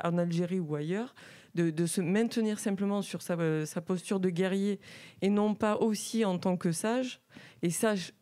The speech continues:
euh, qui, qui était donc soufi ? Est-ce que c'est pas ça aussi qui fait qu'à un moment donné, on,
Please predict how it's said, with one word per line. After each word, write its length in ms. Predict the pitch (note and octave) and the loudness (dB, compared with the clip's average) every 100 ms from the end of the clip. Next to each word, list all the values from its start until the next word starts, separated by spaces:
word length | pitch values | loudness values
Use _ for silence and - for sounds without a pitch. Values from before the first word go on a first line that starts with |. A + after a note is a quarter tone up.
| _ - | _ 0
euh, 340 | E3 D#3 D#3 | 2 4 2
qui, 320 | D3+ - E3+ | 0 -8 -10
qui 140 | - F#3 | -4 -6
était 220 | E3 F3 | -4 -6
donc 260 | D#3+ E3 - | -2 -4 -4
soufi ? 380 | - D#3+ C4+ - | -12 -8 -4 -2
Est-ce 180 | F#3+ | -2
que 100 | - | -2
c'est 160 | G#3 G#3 | 0 0
pas 180 | G#3 G#3 | 0 0
ça 200 | A#3+ A#3+ | 0 0
aussi 340 | G#3 - A3 | 0 -4 -8
qui 140 | G3+ G3 | -8 -8
fait 180 | - | -8
qu'à 160 | G3 G3 | -4 -2
un 40 | |
moment 200 | F3 E3+ | 2 2
donné, 320 | F3+ F#3 A3 A3+ | 2 2 2 2
on, 280 | F#3+ E3+ | 2 0